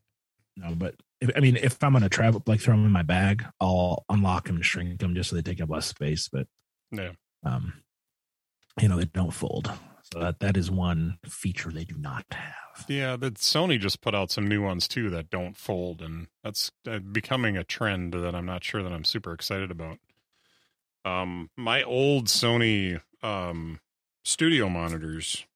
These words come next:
Speaker 2: that I can show you right here, like,
Speaker 1: Mm-hmm.
Speaker 2: these at least, like, sucked up into themselves and were
Speaker 1: Yeah.
Speaker 2: nice and small to, like, throw in my bag or whatever. These, these are one, just to give you some history,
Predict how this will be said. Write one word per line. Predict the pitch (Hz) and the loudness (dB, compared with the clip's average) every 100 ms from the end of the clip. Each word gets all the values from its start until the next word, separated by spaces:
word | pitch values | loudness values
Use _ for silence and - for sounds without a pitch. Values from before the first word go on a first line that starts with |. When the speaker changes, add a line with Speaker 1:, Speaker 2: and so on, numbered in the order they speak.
| _ _ _ _ _ _ _ _ _ _ _ _ _ _ _ _ _ 104 | _ _ _ _ _ _ _ _ _ _ _ _ _ _ _ _ _ -10
Speaker 2:
that | |
I | 92 87 _ | -10 -10 _
can | 95 | -10
show | - 113 | -2 0
you | 98 87 | 0 0
right | 90 82 | -2 0
here, | 120 90 80 - _ _ _ _ - | 0 0 -4 -10 _ _ _ _ -4
like, | 98 | -2
Speaker 1:
Mm-hmm. | 87 | 4
Speaker 2:
these | 117 175 120 95 | 4 6 6 4
at | 90 | 2
least, | 98 101 - - | 2 2 2 -2
like, | 95 - | -4 -2
sucked | - 104 - | -2 -2 -2
up | 104 - | -2 0
into | 123 | 2
themselves | 120 120 - 131 135 143 - - _ _ _ _ | 2 2 2 4 2 2 -2 -6 _ _ _ _
and | 101 101 | -2 0
were | 98 82 | 2 2
Speaker 1:
Yeah. | 95 | 2
Speaker 2:
nice | 110 117 - | 2 2 0
and | 101 | 0
small | - 110 101 104 92 87 | -2 0 0 2 0 -2
to, | - 107 95 90 87 101 | -6 -4 -2 -2 -4 -4
like, | 101 | -6
throw | - 110 101 95 | -2 0 0 0
in | |
my | 90 85 | 0 -2
bag | 87 87 87 87 | 0 0 0 -2
or | 87 | -2
whatever. | 90 87 87 85 - _ _ _ _ _ _ _ | -2 -2 -4 -6 -10 _ _ _ _ _ _ _
These, | 98 90 123 139 - 127 123 _ | -10 2 4 4 2 -6 -16 _
these | 143 165 | 2 4
are | 131 | 4
one, | 110 104 | 4 2
just | 104 135 | 0 -2
to | 117 | 2
give | 117 | 2
you | 110 | 2
some | 113 92 | 0 0
history, | 98 - 139 | 0 0 -2